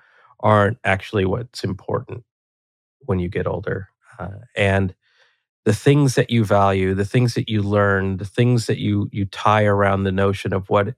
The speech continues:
means to be successful and what it means to be happy are actually the very things that take you off the path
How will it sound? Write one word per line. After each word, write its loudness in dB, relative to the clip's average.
means -4
to -10
be -8
successful -8
and 2
what 4
it -4
means -2
to -20
be -6
happy -2
are 2
actually 0
the -2
very 2
things -4
that 0
take -2
you -4
off 2
the -4
path -8